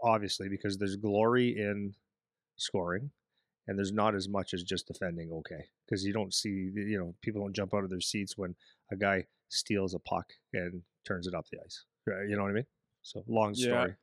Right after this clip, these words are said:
Speaker 2: No, no, but, but, well, the funny thing about that part, just on the tail end there, is that normally with your team, maybe not with the fans, but with your team,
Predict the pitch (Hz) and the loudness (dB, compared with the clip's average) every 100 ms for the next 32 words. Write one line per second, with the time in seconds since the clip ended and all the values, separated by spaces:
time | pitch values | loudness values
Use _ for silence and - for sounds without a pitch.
0 | - 147 147 135 123 135 143 151 _ _ | -2 2 6 4 4 2 2 0 _ _
1 | - 170 143 143 147 - - 170 147 139 | 0 6 6 4 0 -2 0 0 2 0
2 | 123 120 120 127 120 117 117 117 123 117 | 0 4 4 4 2 0 0 -4 -4 -2
3 | - 120 117 131 117 117 113 110 - _ | -2 0 0 -2 0 -2 0 -2 -2 _
4 | _ _ _ 135 143 143 143 139 135 117 | _ _ _ 4 6 6 4 4 0 0
5 | - 139 139 160 202 - _ _ _ _ | -2 -4 -2 -2 -2 -6 _ _ _ _
6 | - 139 143 131 131 - - 120 135 175 | 2 6 6 6 4 -2 -2 0 0 2
7 | 127 127 135 135 131 117 - 127 147 185 | 4 4 4 4 4 2 -4 -2 2 0